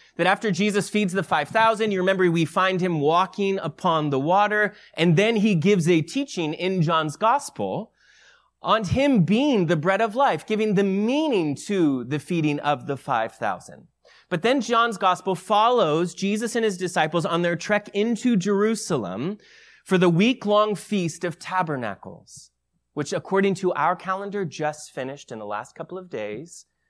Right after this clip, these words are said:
And this, this attack on Israel perfectly aligned with the end of that celebration. In John chapter seven, verse two, it says that that's why Jesus and the guys are in Jerusalem. This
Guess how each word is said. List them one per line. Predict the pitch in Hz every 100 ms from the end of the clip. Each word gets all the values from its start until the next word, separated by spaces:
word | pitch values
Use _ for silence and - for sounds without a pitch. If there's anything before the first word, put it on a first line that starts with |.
| _ _
And | 120 120 117
this, | 135 127 -
this | 127 139 131
attack | - 143 -
on | 160
Israel | 202 123 110 104 - _ _ _
perfectly | - 185 180 - 156
aligned | 135 139 170 127 110
with | 120 -
the | 131
end | 135 156 143
of | 117
that | 123 -
celebration. | - 120 131 165 180 - - _ _ _ _ _
In | 147
John | 156 190 214
chapter | 226 202
seven, | 175 202 196
verse | 170 160
two, | - 220
it | 208
says | 185
that | 170
that's | 151 180 -
why | 196
Jesus | 151 151 151 156
and | 165
the | 160
guys | 127 123 127
are | 135 135 -
in | 190 196 156 135
Jerusalem. | 156 170 190 - 117 95 78 _ _ _ -
This | 208 214